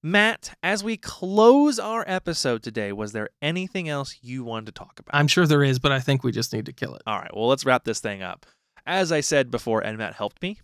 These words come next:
Speaker 1: proud members of the Planestalkers Podcasting Network, Monday and Wednesday, seven P M Eastern Standard, twitch dot T V forward slash Planestalkers Podcast. Monday is your standard podcast.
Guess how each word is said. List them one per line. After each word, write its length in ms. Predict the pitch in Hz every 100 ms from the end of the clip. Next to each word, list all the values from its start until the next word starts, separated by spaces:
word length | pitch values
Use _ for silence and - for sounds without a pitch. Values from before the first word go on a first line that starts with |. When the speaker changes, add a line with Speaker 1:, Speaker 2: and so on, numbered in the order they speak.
| _
Speaker 1:
proud 340 | - 123 101 98
members 340 | 104 117 135
of 60 | 107
the 80 | 101
Planestalkers 500 | 117 107 120 113 107
Podcasting 600 | 123 117 - 113 - 113
Network, 420 | 117 117 113 -
Monday 520 | 135 147 143 143 143 - - _
and 220 | 127 123
Wednesday, 400 | 117 113 104 110
seven 340 | 107 - 107 107
P 160 | 110
M 140 | 101 98
Eastern 380 | 120 117 - 110
Standard, 540 | - 98 95 98 92 _
twitch 280 | - 113 -
dot 180 | 110 107
T 160 | - 101
V 160 | 101 -
forward 280 | 123 113 110
slash 340 | 104 95 92 - _
Planestalkers 520 | - 107 104 104 -
Podcast. 580 | - 98 95 98 92 95 - _ _ _ -
Monday 340 | 135 139 139
is 160 | 135 117
your 80 | 104
standard 280 | - 107 107
podcast. 560 | 104 98 - 98 -